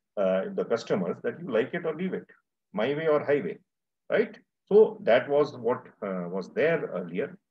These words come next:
but now things have changed. What you do is inside out. You first go to the customer. You ask the customer, "Bhai, what do you want? What are your needs? What are you looking forward to?" And once that customer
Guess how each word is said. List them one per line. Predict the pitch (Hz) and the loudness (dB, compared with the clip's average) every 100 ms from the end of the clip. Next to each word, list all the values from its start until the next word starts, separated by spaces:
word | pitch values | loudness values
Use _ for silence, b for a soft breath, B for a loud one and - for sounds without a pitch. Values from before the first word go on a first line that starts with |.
| _ _ | _ _
but | 113 - | -6 -4
now | - 160 220 220 - _ - | 0 4 4 0 -10 _ -10
things | 208 - | -10 -8
have | 196 180 _ | -12 -14 _
changed. | - 190 - 185 - _ _ _ _ _ | -12 -10 -10 -14 -20 _ _ _ _ _
What | 202 226 | -2 -2
you | 262 | -2
do | 107 165 202 | -2 2 2
is | 151 - - | 2 -4 -6
inside | 107 117 - - 147 147 143 - | -4 -4 -4 2 4 4 0 -4
out. | 117 107 - - - _ _ _ - | -4 -4 -6 -20 -20 _ _ _ -14
You | - 214 - - | -4 -4 -4 2
first | 196 262 - 170 | 6 6 4 4
go | 202 | 4
to | 202 | 4
the | 196 185 | 0 0
customer. | 113 - - - - - _ _ _ _ _ _ - | -2 -8 -14 -14 -16 -18 _ _ _ _ _ _ -8
You | 147 170 | -2 -2
ask | 107 170 185 | 2 2 2
the | 180 | -2
customer, | 175 127 - 120 117 | -2 -4 -6 -8 -6
"Bhai, | 90 143 202 - | -4 -4 -6 -10
what | 104 139 | -6 -4
do | 208 | -2
you | 277 | -4
want? | 87 92 208 - - _ _ _ | -2 -2 0 -2 -8 _ _ _
What | 104 127 | -8 -2
are | 180 | -2
your | 180 165 | 0 -2
needs? | 101 101 247 - - _ _ _ | -4 -2 -2 -4 -8 _ _ _
What | 247 - | -4 -2
are | 180 | 0
you | 180 | -2
looking | 110 107 - 165 156 | -4 -6 -6 -6 -6
forward | - 78 - - | -8 -10 -12 -16
to?" | - - _ _ _ _ _ | -20 -20 _ _ _ _ _
And | 98 92 | -10 -2
once | 139 190 | -2 0
that | 190 185 - | -2 -4 -4
customer | 117 - 180 170 90 78 | -8 -4 0 2 0 -4